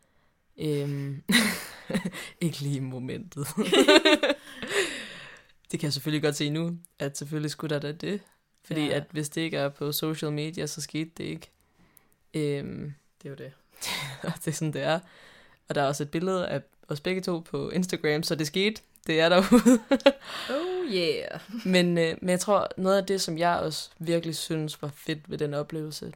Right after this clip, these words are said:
Speaker 1: det var, at det ligesom virkelig sådan deseksualiserede min krop. Altså gjorde den til bare en krop. Fordi at jeg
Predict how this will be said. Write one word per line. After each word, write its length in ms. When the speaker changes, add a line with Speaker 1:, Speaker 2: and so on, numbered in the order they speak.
Speaker 1:
det 140
var, 240
at 260
det 100
ligesom 340
virkelig 540
sådan 300
deseksualiserede 1160
min 120
krop. 300
Altså 240
gjorde 520
den 140
til 160
bare 220
en 80
krop. 300
Fordi 300
at 200
jeg 140